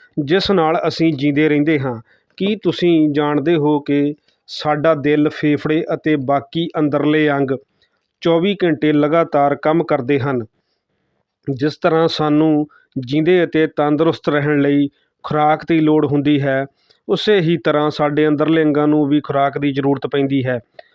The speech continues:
ਸੋ ਸਾਡੇ ਅੰਦਰਲੇ ਅੰਗ ਜਿਵੇਂ ਕਿ ਦਿਲ, ਫੇਫੜੇ, ਇਹਨਾਂ ਦੀ ਖੁਰਾਕ ਤੁਹਾਨੂੰ ਪਤਾ ਹੈ ਕਿ ਕੀ ਹੁੰਦੀ ਹੈ। ਸਾਡੇ ਦਿਲ ਅਤੇ ਫੇਫੜਿਆਂ ਦੀ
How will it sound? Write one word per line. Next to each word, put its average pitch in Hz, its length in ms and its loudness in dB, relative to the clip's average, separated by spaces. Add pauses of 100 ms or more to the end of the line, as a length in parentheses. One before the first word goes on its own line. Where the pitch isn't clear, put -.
(280)
ਸੋ 202 240 0
ਸਾਡੇ 180 420 0
ਅੰਦਰਲੇ 175 440 2
ਅੰਗ 156 180 0
ਜਿਵੇਂ 160 440 0
ਕਿ 151 160 2
ਦਿਲ, 147 340 0
ਫੇਫੜੇ, 147 580 0 (380)
ਇਹਨਾਂ 214 240 2
ਦੀ 170 280 0
ਖੁਰਾਕ 147 420 -2
ਤੁਹਾਨੂੰ 147 520 0
ਪਤਾ 160 280 0
ਹੈ 143 240 -2
ਕਿ 143 340 0 (380)
ਕੀ 185 180 0
ਹੁੰਦੀ 147 360 0
ਹੈ। 120 180 -6 (340)
ਸਾਡੇ 165 600 0
ਦਿਲ 156 340 0 (100)
ਅਤੇ 156 200 -2
ਫੇਫੜਿਆਂ 175 520 -2
ਦੀ 175 120 0